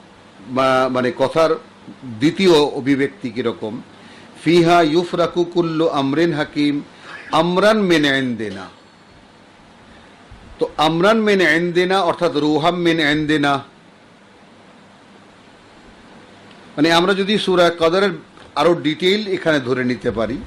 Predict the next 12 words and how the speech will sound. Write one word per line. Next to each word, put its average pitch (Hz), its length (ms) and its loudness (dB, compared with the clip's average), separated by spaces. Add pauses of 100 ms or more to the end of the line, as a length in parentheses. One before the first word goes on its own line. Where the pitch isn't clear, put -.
(400)
এটাকে 131 260 0
ধরে 113 240 -2
নিতে 117 240 -2
পারি, 143 240 0 (400)
নিশ্চিতভাবে 165 680 4
এটাকে 139 220 0
ধরে 117 220 -4
নিতে 104 240 -8
পারি। 98 200 -12 (1300)
"ইন্না 196 320 4
কুন্না 151 420 2
মুরসিলিন।" 117 640 -6